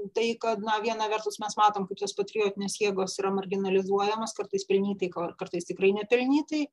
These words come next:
bet kita vertus tą patriotiš-, patriotiškai naratyvą gi valdžia perima ir labai aktyviai naudoja, žodžiu, kaip ir legitimuodama jį. Tai ir matydama tada tame konkurenciją iš, iš šitų jau grupių pusės. Ir aišku,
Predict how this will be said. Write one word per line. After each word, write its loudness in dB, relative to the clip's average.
bet 0
kita 2
vertus 0
tą 0
patriotiš-, 0
patriotiškai 2
naratyvą 0
gi 4
valdžia 2
perima 0
ir -2
labai -4
aktyviai 0
naudoja, 4
žodžiu, -20
kaip -14
ir -20
legitimuodama 4
jį. -2
Tai 6
ir 2
matydama 2
tada -2
tame -2
konkurenciją -4
iš, -10
iš -6
šitų -10
jau -12
grupių -2
pusės. -10
Ir -8
aišku, -10